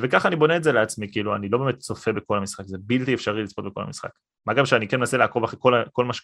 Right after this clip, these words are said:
כל שאר הדברים שקורים בליגה, אז אתה יודע, תחשוב על זה, אני, אני עושה את זה, זה לוקח כמה שעות, אני צופה בתקצירים, אה, המלאים של המשחקים האחרים, כדי גם לקבל קצת יותר פרספקטיבה, אני נכנס לסטטיסטיקות וכן הלאה, אז אני,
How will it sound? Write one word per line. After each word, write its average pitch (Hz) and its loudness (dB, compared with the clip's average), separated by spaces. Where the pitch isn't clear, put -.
כל 117 2
שאר 127 6
הדברים 110 2
שקורים 98 -6
בליגה, 98 -2
אז 113 -18
אתה - -8
יודע, 101 2
תחשוב 113 2
על 113 4
זה, 104 4
אני, 104 0
אני 107 0
עושה 120 4
את 123 2
זה, 120 -2
זה 110 0
לוקח 107 0
כמה 117 0
שעות, 117 2
אני 98 -6
צופה 104 -6
בתקצירים, 107 -6
אה, 98 -4
המלאים 101 -2
של 104 -4
המשחקים 101 -6
האחרים, 104 -2
כדי 98 -12
גם 107 4
לקבל 101 0
קצת 104 2
יותר 107 2
פרספקטיבה, 127 2
אני 113 2
נכנס 107 -4
לסטטיסטיקות 117 -4
וכן 104 -8
הלאה, 104 0
אז 98 -8
אני, 98 -8